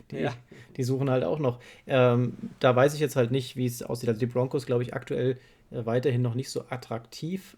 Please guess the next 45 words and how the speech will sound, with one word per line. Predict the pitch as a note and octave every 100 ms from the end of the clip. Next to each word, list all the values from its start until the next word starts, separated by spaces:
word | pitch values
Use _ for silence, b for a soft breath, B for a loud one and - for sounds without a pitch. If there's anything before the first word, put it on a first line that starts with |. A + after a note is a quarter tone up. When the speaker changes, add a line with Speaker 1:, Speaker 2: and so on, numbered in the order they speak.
| -
Speaker 1:
äh, | D3 C3+
für | - C#3 C3+ C#3+ -
einen | C3+ B2+
Quarterback | C#3 C3+ C#3 C3 B2
in, | - B2 B2+
im | B2+ A#2+
Format | B2+ A#2 B2
vom | - B2+
Stafford. | B2 C3 C3 B2+ B B B
Aber | - B2
er | A#2+
hat | B2
ja | C3
da | A#2 A#2
nicht | B2 -
freie | A#2 A#2
Auswahl, | - - - A2 A2
muss | A#2+
man | A#2
ja | -
auch | -
sagen, | - - -
ne? | A#2
Also | C3+ A#2+ A#2
muss | A#2+ A#2+
ja |
geschaut | A2+ - A2+ -
werden, | A2 A2+ G#2+ B B B B
wohin | A#2+ A#2+ B2+
er | A#2+
getradet | B2 - A2 A#2 -
wird. | B2+ A#2+ B B B _
Denn, | C3 A2+ - b b b _ -
ähm, | B2+ A#2 A2 A2+ - _ _
bei | A#2
mir | A#2 C#3+
auf | D3
der | C3+
Nummer | B2+ A#2+
drei | A#2 A2+ C#3
habe | C3+
ich | B2
die |
Bears | B2 - A3 -
aufgeschrieben. | - - B2 - B2+ -